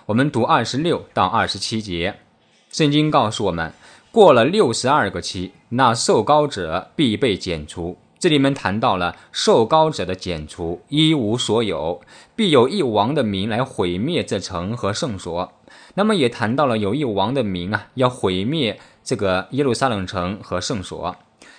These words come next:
至终必如洪水冲没，必有征战，一直到底，荒凉的事已经定了。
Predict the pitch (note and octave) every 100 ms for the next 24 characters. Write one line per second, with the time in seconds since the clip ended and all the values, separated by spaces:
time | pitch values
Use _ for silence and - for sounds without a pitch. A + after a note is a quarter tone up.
0 | _ - F3 C#3+ E3+ F3 F3+ C#3 G#2 G#2+
1 | - G#2 D3+ F3 F2 D#2+ - A2 A2+ F2
2 | - _ A#3+ E3 F#2 E2 - A2 A2 A2
3 | E2 - D#3+ G#2 G2+ C#3+ G2+ F2 E2 E2
4 | G2 - E3+ F3+ D3 A2+ A#2+ - A2+ E2
5 | D#2+ F2+ F#2+ G#2 E2+ C#2+